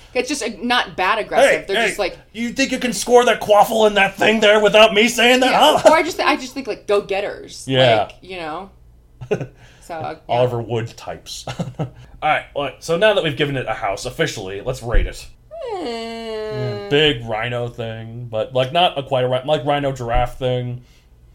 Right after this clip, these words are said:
Speaker 1: Even an even, like, thirty-five mil.
Speaker 2: Thirty-five mil, yeah. About half.
Speaker 1: Yeah.
Speaker 2: Yeah.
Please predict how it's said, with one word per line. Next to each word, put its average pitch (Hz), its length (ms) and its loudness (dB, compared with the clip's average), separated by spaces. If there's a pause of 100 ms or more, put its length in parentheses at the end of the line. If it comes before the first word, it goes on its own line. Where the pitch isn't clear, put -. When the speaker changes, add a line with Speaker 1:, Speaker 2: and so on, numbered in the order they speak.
Speaker 1:
Even 285 260 -12
an 214 120 -14
even, 190 200 -20
like, 170 160 -18 (140)
thirty-five 175 560 -10
mil. 185 400 -14
Speaker 2:
Thirty-five 131 500 -4
mil, 95 220 -18
yeah. 104 200 -20
About 110 280 -14
half. 104 100 -14
Speaker 1:
Yeah. 95 220 -12 (540)
Speaker 2:
Yeah. 127 220 -12